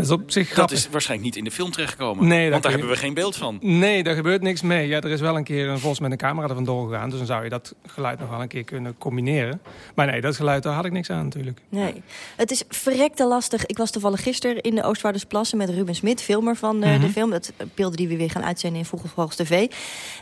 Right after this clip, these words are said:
Speaker 3: En we moesten toen zelf ook al elke keer onze televisieopnames een beetje stilleggen, want dan kwam er weer een trein voorbij en dan kwam er weer een vliegtuig over.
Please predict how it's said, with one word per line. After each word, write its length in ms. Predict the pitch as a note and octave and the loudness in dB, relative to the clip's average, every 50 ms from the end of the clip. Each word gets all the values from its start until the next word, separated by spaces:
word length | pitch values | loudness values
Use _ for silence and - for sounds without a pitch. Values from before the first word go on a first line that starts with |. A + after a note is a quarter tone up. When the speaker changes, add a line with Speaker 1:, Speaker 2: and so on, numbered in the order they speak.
| - - | -6 2
Speaker 3:
En 240 | - G#3+ G#3+ G#3+ - | 4 4 4 6 4
we 100 | A3 A3 | 6 6
moesten 220 | A3+ A#3 - - | 6 4 4 2
toen 140 | - A3+ G#3+ - F#3+ | 2 0 0 2 2
zelf 260 | F#3+ A3 B3 C#4+ C#4+ - | 2 4 4 4 4 2
ook 140 | - B3 - | 0 0 0
al 60 | - | 0
elke 220 | - - A3 A3+ - | 2 2 0 0 0
keer 160 | - A3 - | 0 0 0
onze 140 | F#3+ G3+ - | 0 0 -2
televisieopnames 760 | G3+ F#3+ F3 - C4 C4+ - - C#4 C4+ C4+ B3 B3 B3 | -2 -2 0 0 0 0 2 0 0 2 2 2 2 2
een 80 | B3 A#3 | 2 2
beetje 220 | A3+ A#3+ A#3+ A#3 | 4 2 2 2
stilleggen, 500 | - - - B3 A#3 A3+ A3 A3 - A3 | -2 0 2 4 4 4 4 2 2 2
want 140 | G3+ F#3+ F3+ | 0 0 2
dan 80 | G3 G3 | 0 0
kwam 160 | G3+ A3 A3+ | 2 2 4
er 60 | A#3+ | 4
weer 120 | A#3+ A#3+ A#3+ | 4 4 2
een 80 | A#3 | 2
trein 280 | - E3 C#3+ C#3 D#3 E3 | 2 2 0 0 0 0
voorbij 280 | F3 F3 F3 E3+ E3+ F3 | 0 2 2 2 2 2
en 60 | F3+ | 2
dan 120 | F#3+ G3+ | 2 2
kwam 140 | G#3 A3+ A#3+ | 2 4 4
er 60 | B3 | 4
weer 140 | B3+ C4 C4+ | 4 4 4
een 80 | C#4 C4+ | 4 4
vliegtuig 480 | B3 A3+ F#3 - - - D3 D#3+ - | 4 2 2 2 0 0 0 0 0
over. 420 | - D3+ D#3 E3 D#3+ F3 F#3 F#3+ | 2 2 2 2 2 -2 -4 -4